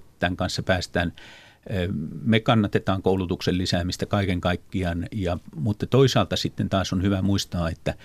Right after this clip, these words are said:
osaaminen on myöskin yrityksen asia. Ei, ei voi olla niin, että lainsäädännössä kaikki määrätään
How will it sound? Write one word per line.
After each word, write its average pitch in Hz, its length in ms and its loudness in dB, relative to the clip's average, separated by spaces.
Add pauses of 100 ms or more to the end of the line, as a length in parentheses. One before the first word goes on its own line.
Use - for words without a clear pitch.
(400)
osaaminen 98 840 2
on 95 220 2
myöskin 87 760 -2
yrityksen 95 760 0 (100)
asia. - 440 -4
Ei, 98 380 0 (420)
ei 107 160 0
voi 113 160 6
olla 107 160 6
niin, 107 340 6
että 80 320 -4 (420)
lainsäädännössä 98 1000 0
kaikki 101 540 2
määrätään 80 880 -4